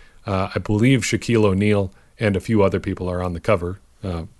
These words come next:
representative of things around the world. But it was that sort of thing that got me interested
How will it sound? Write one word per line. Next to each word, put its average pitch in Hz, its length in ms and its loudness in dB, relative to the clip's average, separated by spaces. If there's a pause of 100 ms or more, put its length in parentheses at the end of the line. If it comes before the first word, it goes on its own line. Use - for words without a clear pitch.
representative 90 760 -4
of 85 100 -8
things 95 220 -4
around 87 180 -6
the 82 60 -8
world. 95 260 0
But 107 180 2 (420)
it 139 120 0
was 135 200 4
that 113 220 0
sort 120 180 2
of 120 80 -2
thing 104 140 2
that 107 120 -2
got 101 160 0
me 107 80 2
interested 92 600 -4